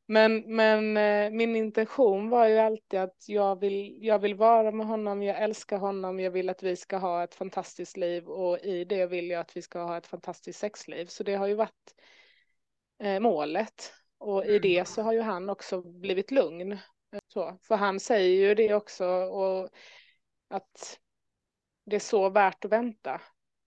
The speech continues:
Speaker 1: på det som vi faktiskt hittade tillsammans. Som ju är, liksom, även för honom tusen gånger bättre än vad vi hade innan. <laughs> Det här kände han
Speaker 2: Så
Speaker 1: fick.
Speaker 2: fa-, så fantastiskt att man
Speaker 1: Mm.
Speaker 2: kan finna det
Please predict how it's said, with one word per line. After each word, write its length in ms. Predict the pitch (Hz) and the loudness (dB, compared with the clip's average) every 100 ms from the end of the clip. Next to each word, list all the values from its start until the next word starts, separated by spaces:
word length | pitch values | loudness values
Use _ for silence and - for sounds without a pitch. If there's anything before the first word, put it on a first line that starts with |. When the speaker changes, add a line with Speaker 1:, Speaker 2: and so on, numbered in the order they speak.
| _ _ - | _ _ -6
Speaker 1:
på 80 | 208 | 0
det 240 | 196 185 | 2 0
som 180 | - 190 | -2 -6
vi 100 | 185 | -6
faktiskt 380 | 185 - 185 - | -6 -10 -12 -10
hittade 560 | 208 - 160 156 185 - _ _ | -10 -10 -10 -8 -10 -16 _ _
tillsammans. 760 | - 220 214 170 175 196 202 _ _ _ _ | -10 -4 -4 -6 -14 -16 -20 _ _ _ _
Som 300 | - 208 190 | -2 0 2
ju 160 | 190 190 | 2 2
är, 400 | 190 175 175 180 | 4 4 4 2
liksom, 360 | 175 - 175 | -2 -6 -6
även 280 | 190 185 175 | -4 -4 -4
för 100 | - | -6
honom 500 | 170 185 160 165 220 | -2 -2 -2 -4 -2
tusen 360 | 220 214 196 196 | 0 0 0 -4
gånger 200 | 185 175 | -4 -2
bättre 320 | 170 - 185 | -6 -6 -8
än 80 | 170 | -6
vad 140 | 170 | -8
vi 80 | 180 | -6
hade 220 | 180 170 | -6 -6
innan. 360 | 165 165 - 190 _ _ - _ | -8 -8 -14 -16 _ _ -20 _
<laughs> 360 | 247 - - 214 | -6 -6 -6 -2
Det 80 | 202 | -2
här 160 | 190 | -2
kände 340 | - 202 185 170 | -4 -4 -4 -2
han 120 | 202 | 2
Speaker 2:
Så 100 | 190 | 4
Speaker 1:
fick. 120 | 190 | 2
Speaker 2:
fa-, 40 | 190 - | -6 -8
så 420 | - - 277 233 | -10 0 4 4
fantastiskt 720 | 208 196 214 208 - - - | 4 2 2 0 -4 -6 -6
att 140 | 190 | -6
man 380 | 185 175 175 190 - _ 226 | -4 -4 -4 -6 -12 _ -10
Speaker 1:
Mm. 340 | 220 214 214 | -8 -8 -8
Speaker 2:
kan 100 | 196 | -6
finna 360 | - 214 214 | 0 2 4
det 80 | 208 | 4